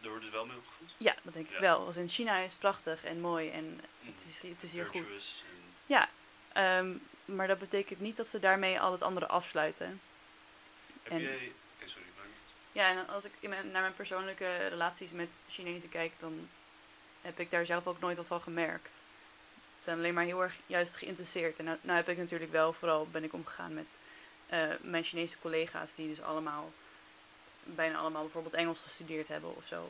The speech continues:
Speaker 2: Of, eh, op een bepaalde manier internationeel, internationaal georiënteerd zijn.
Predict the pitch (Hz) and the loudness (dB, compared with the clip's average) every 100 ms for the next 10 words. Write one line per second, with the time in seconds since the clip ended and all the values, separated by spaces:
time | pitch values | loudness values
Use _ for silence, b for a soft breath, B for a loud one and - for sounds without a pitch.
0 | - - - B B B - - 160 160 | -10 -16 -20 B B B -10 -4 -2 -4
1 | 160 180 175 170 175 165 165 160 - - | -6 0 2 4 2 -4 -2 -2 -4 -10
2 | - - - - 175 160 160 - 165 160 | -20 -20 -20 -10 -8 -6 -6 -6 -6 -4
3 | 160 - - 175 165 156 160 165 160 - | -4 -8 -12 -10 -8 -8 -4 -2 -2 -2
4 | 165 160 160 156 156 - - - 196 | -6 -4 -6 -6 -8 -8 -10 -12 -14